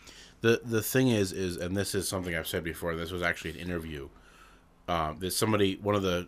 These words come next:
one of the, uh, famous science fiction actor, um, the guy who plays, um, uh, Teal'c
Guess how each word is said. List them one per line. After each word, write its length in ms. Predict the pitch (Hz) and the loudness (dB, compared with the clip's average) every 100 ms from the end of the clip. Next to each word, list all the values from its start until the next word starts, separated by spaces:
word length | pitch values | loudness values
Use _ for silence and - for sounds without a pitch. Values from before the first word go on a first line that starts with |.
| - | -4
one 140 | 107 | -2
of 60 | 101 | 0
the, 180 | 92 90 92 | 0 -2 -4
uh, 200 | 87 87 | -4 2
famous 340 | 117 117 107 | 4 6 6
science 260 | 104 92 - | 4 2 0
fiction 320 | 92 - 87 | -4 -4 -4
actor, 400 | 82 - 73 - - - - - _ | -4 -6 -8 -10 -20 -20 -20 -20 _
um, 220 | 87 85 82 | -6 -4 -2
the 80 | |
guy 160 | 87 90 | 0 0
who 80 | 85 | -2
plays, 480 | - 87 85 78 82 | -2 0 0 -2 -4
um, 480 | 80 76 69 69 - - - | -4 -4 -8 -16 -20 -20 -14
uh, 120 | 76 69 | -14 -12
Teal'c 300 | - 92 - | -6 -4 -4